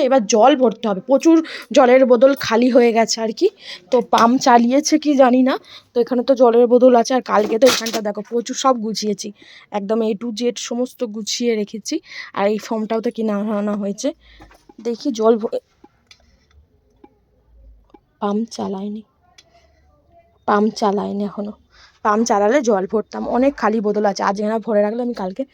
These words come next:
সুযোগই পাবো না। তো চলো এখন যখন পাম্প চালাই না, আমি বিছানা চাদরটা চেঞ্জ করে নিই। তোমাদের সাথে আর বিছানা চাদর চেঞ্জ করার ডিটেলস আমি শেয়ার করছি না, কারণ আরও তো স-, বিকেলে অনেক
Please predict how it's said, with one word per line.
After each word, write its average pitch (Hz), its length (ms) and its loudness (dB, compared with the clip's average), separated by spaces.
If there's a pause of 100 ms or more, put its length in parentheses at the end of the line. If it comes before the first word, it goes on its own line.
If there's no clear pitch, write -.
(220)
সুযোগই 226 420 -2
পাবো 185 240 -2
না। 185 120 -8 (380)
তো 262 120 -2
চলো 247 280 0
এখন 254 280 -2
যখন 240 280 -4
পাম্প 226 280 -6
চালাই 226 240 -4
না, 269 80 -2
আমি 254 140 2
বিছানা 202 220 -6
চাদরটা 208 320 -6
চেঞ্জ 202 320 -6
করে 202 260 -14
নিই। 208 100 -14 (340)
তোমাদের 220 300 -6
সাথে 247 160 -6
আর 233 140 -2
বিছানা 214 220 -4
চাদর 226 320 -2
চেঞ্জ 220 240 -4
করার 220 180 -8
ডিটেলস 208 420 -4
আমি 233 120 0
শেয়ার 208 320 -2
করছি 214 440 -4
না, 277 100 0 (420)
কারণ 208 320 -2 (120)
আরও 214 340 0
তো 262 60 -4
স-, - 160 -10 (340)
বিকেলে 233 280 -2
অনেক 226 220 -2